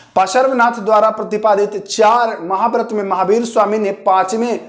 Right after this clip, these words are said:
महाव्रत के रूप में क्या जोड़ा? पांचवें महाव्रत के रूप में क्या जोड़ा भाई? तो पांचवें महाव्रत के रूप में उन्होंने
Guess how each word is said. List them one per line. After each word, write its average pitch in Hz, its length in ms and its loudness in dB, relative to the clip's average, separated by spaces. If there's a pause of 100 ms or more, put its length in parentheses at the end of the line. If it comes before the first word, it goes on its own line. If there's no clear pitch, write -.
(240)
महाव्रत 220 440 0
के 220 120 2
रूप 214 140 2
में 220 140 -6
क्या 165 180 2
जोड़ा? 180 240 2 (440)
पांचवें 190 340 0
महाव्रत 214 460 -2
के 220 60 2
रूप 208 160 0
में 208 120 -2
क्या 202 140 2
जोड़ा 214 220 0
भाई? 190 220 2 (360)
तो 170 60 -8
पांचवें 185 440 2
महाव्रत 196 400 0
के 202 80 0
रूप 190 180 0
में 180 60 -2
उन्होंने 180 280 -2